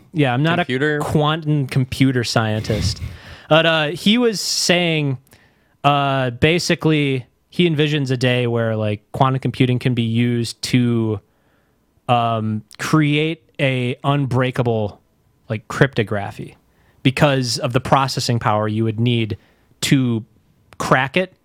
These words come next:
Speaker 1: Like, one being generated by a quantum computer would be, like, so large, like, the crypt-, the cryptography would be so hard to break that they could make a, um,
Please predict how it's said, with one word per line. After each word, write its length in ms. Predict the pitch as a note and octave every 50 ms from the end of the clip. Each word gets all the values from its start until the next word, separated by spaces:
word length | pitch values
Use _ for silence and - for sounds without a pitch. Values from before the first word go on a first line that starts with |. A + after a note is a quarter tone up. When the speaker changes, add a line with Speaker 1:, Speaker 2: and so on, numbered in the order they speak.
| _ _ _ _ -
Speaker 1:
Like, 180 | C3+ B2+ - C3+
one 220 | D3 E3 F3+ F3
being 280 | D#3 F3 E3+ D#3 C#3+ B2+
generated 560 | G#2+ A2+ C3 C3+ C#3+ C#3 C3 A#2+ A#2 A#2 A2
by 120 | A#2 A2+ A2+
a 80 | A2+
quantum 440 | - - B2 A2+ A2 A2 - A#2+ A2
computer 540 | - A#2 G#2+ - - A2 G#2+ G#2+ G#2+ G#2 - _ _ _ _ _ _ _
would 140 | - C3 B2
be, 120 | B2 B2 B2+
like, 160 | A#2 A2+ -
so 320 | - - - D3+ C#3 C3
large, 680 | A#2+ A#2 A#2+ A#2 A#2 A2 G#2 G2 G2 G#2+ - - - - -
like, 140 | A#2+ A2+ -
the 80 | -
crypt-, 360 | - - - B2 - _ - - _
the 180 | D3+ B2+ C#3+ C3+
cryptography 720 | - - C3+ - - - C#3+ C3+ C3+ C3 A#2+ - A#2+ A2
would 120 | A2 A2
be 100 | A2 A2+
so 260 | - - - C3+ B2
hard 280 | A#2+ - C3 B2 A#2+ A#2
to 60 | - A2
break 340 | G#2+ A#2 A2+ G#2 G2 - - - - - - - - -
that 200 | - C#3 C#3 C3+
they 140 | D#3 D#3 D3+
could 220 | - E3 D#3 C3
make 680 | C3 B2+ C3 B2+ C3+ C#3 C#3 C#3 C3+ - - - - - -
a, 380 | C3+ B2+ C3 B2+ B2+ B2+ A#2+
um, 460 | A#2 A#2 A2+ A2+ A2+ A2 A2 G#2+ G#2